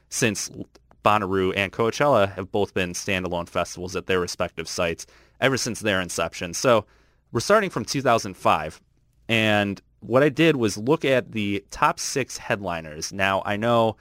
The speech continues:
Lollapalooza has expanded to four days, Coachella has expanded to two weeks,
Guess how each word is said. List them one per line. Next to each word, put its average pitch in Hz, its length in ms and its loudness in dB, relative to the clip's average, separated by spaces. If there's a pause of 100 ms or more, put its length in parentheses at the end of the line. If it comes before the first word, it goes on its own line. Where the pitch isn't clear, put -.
(340)
Lollapalooza 139 580 4
has 139 140 0
expanded 127 460 -2
to 120 60 -2
four 127 260 2
days, 117 360 4
Coachella 95 540 0
has 95 160 -2
expanded 92 540 -2
to 87 300 -4
two 87 260 -8
weeks, 139 500 0